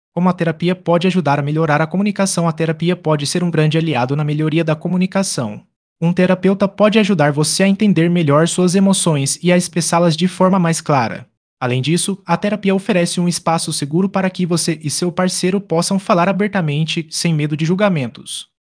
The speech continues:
Técnicas de comunicação aprendidas em terapia. Aqui estão algumas técnicas que você pode aprender em terapia para melhorar sua comunicação. Um. Escuta ativa.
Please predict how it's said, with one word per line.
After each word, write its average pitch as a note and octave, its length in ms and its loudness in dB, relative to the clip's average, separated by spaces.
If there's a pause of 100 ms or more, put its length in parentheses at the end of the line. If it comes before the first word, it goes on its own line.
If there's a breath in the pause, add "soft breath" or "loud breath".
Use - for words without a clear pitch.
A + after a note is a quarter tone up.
(120)
Técnicas E3 400 -2
de E3+ 120 0
comunicação F#3+ 680 0
aprendidas D#3+ 560 0
em C3 80 -4
terapia. F3+ 400 0
Aqui F#3 220 -2
estão F#3+ 260 0
algumas F#3+ 420 0
técnicas D3+ 520 -2
que G3 100 -6
você F#3 220 -2
pode G3+ 260 0
aprender F3+ 440 0
em B2 80 -4
terapia F3+ 420 0
para F3 160 -2
melhorar E3+ 420 0
sua G#3+ 220 -4
comunicação. F#3 800 -2 (180)
Um. G#2 200 -8 (380)
Escuta G3+ 360 -2
ativa. B2+ 520 -2